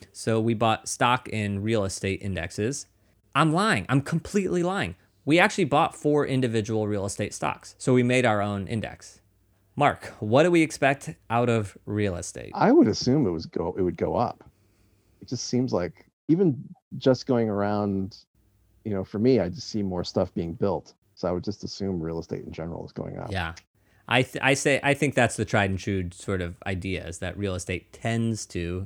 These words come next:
Speaker 1: <laughs> unless it's like two thousand eight. <laughs>
Speaker 2: Right.
Speaker 1: Also, people think we're in a little bit of a bubble now with it, but even if the bubble pops, you still have the physical buildings. You still have that. 'Cause even two thousand eight, it's like stuff crashed,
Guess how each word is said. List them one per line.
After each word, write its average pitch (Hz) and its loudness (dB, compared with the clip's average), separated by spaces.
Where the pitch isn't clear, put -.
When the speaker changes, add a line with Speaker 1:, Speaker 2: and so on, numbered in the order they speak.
Speaker 1:
<laughs> 92 -10
unless 113 0
it's 104 -4
like 98 -2
two 113 -2
thousand 95 -2
eight. 101 -2
<laughs> - 2
Speaker 2:
Right. 101 2
Speaker 1:
Also, 131 4
people 120 0
think 113 0
we're 107 2
in 107 0
a 104 2
little 113 2
bit 107 2
of 95 -2
a 98 -2
bubble 104 2
now 110 4
with 98 -4
it, 98 -4
but 104 -2
even 139 0
if 120 -2
the 110 -2
bubble 95 0
pops, - -4
you 113 -6
still 113 0
have 101 0
the 98 -8
physical 92 -4
buildings. 87 -6
You 101 -8
still 98 -4
have 92 -2
that. 85 -8
'Cause 175 2
even 240 2
two 190 -4
thousand 123 0
eight, 160 2
it's - -6
like 95 -2
stuff - -2
crashed, 120 0